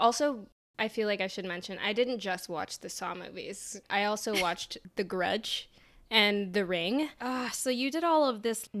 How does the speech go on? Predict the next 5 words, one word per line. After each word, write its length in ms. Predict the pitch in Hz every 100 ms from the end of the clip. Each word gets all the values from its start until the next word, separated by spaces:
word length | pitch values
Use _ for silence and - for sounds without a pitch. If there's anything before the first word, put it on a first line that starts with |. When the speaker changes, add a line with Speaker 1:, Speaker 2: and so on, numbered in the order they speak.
| 196 202 226 240
Speaker 2:
neo-horror 880 | 220 202 190 185 185 208 202 190 190
genre 600 | 185 185 180 185 180 175 160
that 160 | 160
kind 320 | - 202 180 185
of 180 | 180